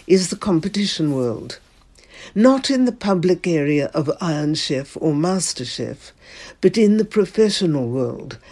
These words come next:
that's much less known to the public. He competed in the Culinary Olympics,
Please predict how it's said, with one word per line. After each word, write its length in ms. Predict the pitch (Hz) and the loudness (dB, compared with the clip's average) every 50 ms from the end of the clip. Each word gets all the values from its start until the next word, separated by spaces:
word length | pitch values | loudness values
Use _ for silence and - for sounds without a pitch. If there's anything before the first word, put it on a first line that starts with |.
| - _ | -4 _
that's 220 | 170 156 - - | 0 0 0 0
much 380 | 143 160 185 202 202 - - - | 0 0 0 0 -2 -4 -6 -4
less 300 | 147 135 135 135 - - | -4 -4 -4 -6 -4 -4
known 280 | 156 135 127 127 127 123 | -2 -2 -2 -2 -4 -6
to 100 | - 147 | -4 -6
the 100 | 147 143 | -6 -4
public. 580 | - 180 165 160 143 143 135 127 120 - - - _ _ _ - _ _ _ _ - - - - - - - - - - - | -2 -2 -2 -2 -2 -6 -8 -10 -10 -12 -18 -20 _ _ _ -20 _ _ _ _ -20 -20 -20 -20 -20 -20 -20 -20 -20 -20 -6
He 180 | - - 247 262 | 0 2 2 2
competed 720 | 254 - - 269 262 254 - 254 254 262 269 269 - 254 240 | 2 0 -2 -2 -2 -2 -2 0 0 0 0 -2 -4 -4 -2
in 140 | 240 196 185 | -2 0 0
the 80 | 190 | -2
Culinary 580 | - - 202 208 190 190 180 170 165 165 156 147 | -4 -4 -4 -2 0 0 2 2 2 2 2 2
Olympics, 800 | 147 156 165 170 170 165 - 151 - - - - - - - | 2 2 2 2 0 -2 -4 -6 -8 -8 -10 -10 -8 -8 -8